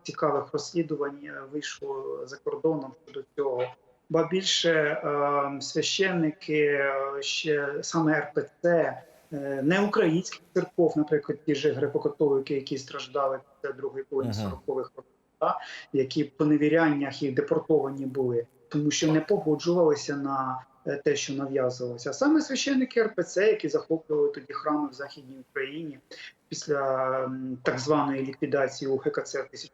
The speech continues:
Speaker 1: дев'ятсот сорок шостому році. І так само, як і, ем, зараз вони служать, е,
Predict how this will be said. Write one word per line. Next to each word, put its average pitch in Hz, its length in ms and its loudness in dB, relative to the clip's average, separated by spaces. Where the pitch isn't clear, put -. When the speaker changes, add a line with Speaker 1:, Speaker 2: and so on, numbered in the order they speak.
Speaker 1:
дев'ятсот 127 360 -8
сорок 131 180 -12
шостому - 360 -14
році. 71 200 -8
І 208 460 2
так 214 160 4
само, 240 400 2
як 208 260 0
і, 202 160 2
ем, 160 1160 4
зараз 190 640 2
вони 190 220 -2
служать, 208 760 -10
е, 147 420 4